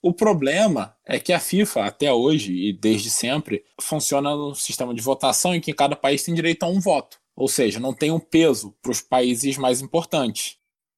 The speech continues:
O voto do Brasil vale o mesmo que o voto da Inglaterra, que vale o mesmo do voto de Fiji.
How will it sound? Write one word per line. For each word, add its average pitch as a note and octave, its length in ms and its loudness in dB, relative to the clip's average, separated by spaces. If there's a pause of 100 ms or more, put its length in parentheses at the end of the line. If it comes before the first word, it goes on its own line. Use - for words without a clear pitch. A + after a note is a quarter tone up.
(100)
O A2+ 120 0
voto A#2 320 0
do A2+ 120 2
Brasil A#2+ 640 4
vale C3 240 0
o - 20 -8
mesmo A#2 220 -6
que A#2 80 -8
o A2+ 40 -4
voto A2+ 280 0
da A2+ 100 0
Inglaterra, C3 560 0
que - 80 -12
vale F3 200 -2
o E3 40 -12
mesmo D#3 300 -6
do E3 100 -8
voto D3+ 300 -6
de F#3 100 0
Fiji. C#3+ 520 0